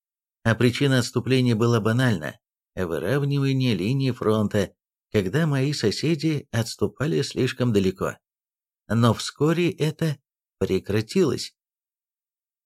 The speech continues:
Впечатлённый моей обороной и тем, как я всё у себя устроил, командующий фронтом вставил основательные пистоны командирам дивизий,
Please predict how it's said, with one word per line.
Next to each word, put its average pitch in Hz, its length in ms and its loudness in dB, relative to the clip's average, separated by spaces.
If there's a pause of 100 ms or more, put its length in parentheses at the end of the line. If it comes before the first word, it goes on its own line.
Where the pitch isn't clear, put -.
(300)
Впечатлённый 135 960 2
моей 120 340 2
обороной 104 500 2
и 92 60 0
тем, 104 360 0
как 104 380 -2
я 92 200 2
всё 98 280 0
у 82 100 -2
себя 82 320 -2
устроил, 135 560 0
командующий 147 640 -2
фронтом 151 580 -2
вставил 151 720 -2 (300)
основательные 139 1040 -2
пистоны 120 640 0
командирам 101 600 0
дивизий, 175 600 -2